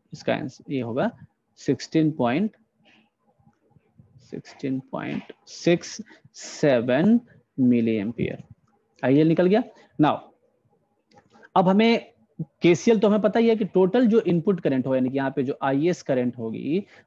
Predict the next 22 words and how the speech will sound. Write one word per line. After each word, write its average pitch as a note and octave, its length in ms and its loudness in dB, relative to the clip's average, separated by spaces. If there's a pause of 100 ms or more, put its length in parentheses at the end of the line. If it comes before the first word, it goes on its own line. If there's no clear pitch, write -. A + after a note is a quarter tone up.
(120)
वो C#3+ 200 -2
आईएस C#3+ 520 0 (120)
is C#3+ 100 0 (240)
equal D#3 440 -2
to B2+ 360 -4 (460)
आईजेड E3 460 2
plus G3 200 0
आईएल F#3+ 240 0
के F#3+ 100 -8
बराबर F#3+ 260 -4
होगी, F#3+ 240 -4 (240)
आईजेड C#3 760 -4
plus G#3 320 -2 (680)
आईएल C#3+ 520 -2
के F3+ 140 -6
बराबर F3 320 -4
होगी। E3+ 220 -8 (420)
और F3 360 4 (340)
हमें E3+ 140 2
पता F3+ 300 0
है G#3+ 260 0 (360)
कि G3 340 2